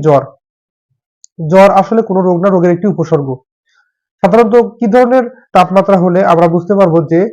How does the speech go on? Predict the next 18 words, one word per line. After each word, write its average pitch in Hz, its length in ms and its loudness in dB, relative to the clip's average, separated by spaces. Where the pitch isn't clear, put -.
জ্বরের 170 240 2
স্বাস্থ্য 175 480 -2
ঝুঁকি 160 240 -2
আছে 190 200 0
কিংবা 190 300 0
জ্বরের 175 260 2
জন্য 190 200 -2
আপনাকে 180 300 -2
অবশ্যই 185 440 0
একজন 170 220 -4
ডাক্তারের 175 340 0
কাছে, 175 220 -4
আহ, - 640 -4
চিকিৎসার 175 540 -4
জন্য 180 200 -2
যাওয়া 175 220 4
লাগতে 175 240 -2
পারে, 196 240 0